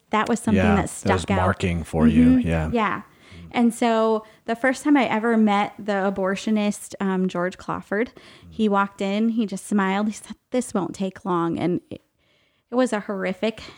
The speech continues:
Speaker 1: experience for me. Um, I began screaming only for him to yell at me and tell me to shut up. And
Speaker 2: Oh my gosh.
Speaker 1: later on, I would find my mom's journal, and she wrote, "I,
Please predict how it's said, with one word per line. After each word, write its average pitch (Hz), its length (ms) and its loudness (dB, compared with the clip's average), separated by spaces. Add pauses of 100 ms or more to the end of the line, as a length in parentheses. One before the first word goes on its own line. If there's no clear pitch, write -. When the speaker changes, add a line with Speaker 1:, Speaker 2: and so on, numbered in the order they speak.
(100)
Speaker 1:
experience 202 920 -2
for 208 260 -2
me. 240 320 4 (160)
Um, 185 480 0 (200)
I 180 380 0 (500)
began 185 480 0
screaming 240 720 4
only 196 240 -2
for 190 160 -4
him 185 240 0
to 190 180 -4
yell 185 220 0
at - 120 -4
me 196 160 2
and 185 220 0
tell 190 160 0
me 180 140 0
to 175 80 0
shut 175 300 -2
up. - 300 -2 (520)
And 190 680 0
Speaker 2:
Oh - 240 -20
my - 60 -20
gosh. - 520 -8
Speaker 1:
later 214 500 2
on, 190 260 -2
I 180 100 -2
would 185 140 -2
find 185 520 0
my 185 160 2
mom's 185 400 0
journal, 190 640 0
and 185 160 2
she 202 140 -4
wrote, 185 320 0
"I, 180 120 -6